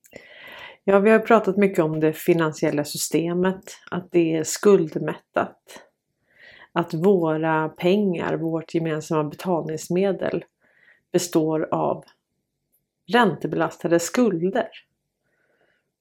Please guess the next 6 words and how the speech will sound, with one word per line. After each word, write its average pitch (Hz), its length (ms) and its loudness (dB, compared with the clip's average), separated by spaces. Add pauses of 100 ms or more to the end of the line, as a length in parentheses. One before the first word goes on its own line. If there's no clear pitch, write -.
som 180 240 4
bankerna 185 680 0
trycker 170 680 -6 (360)
ur 175 80 2
tomma 180 320 2
luften - 600 -6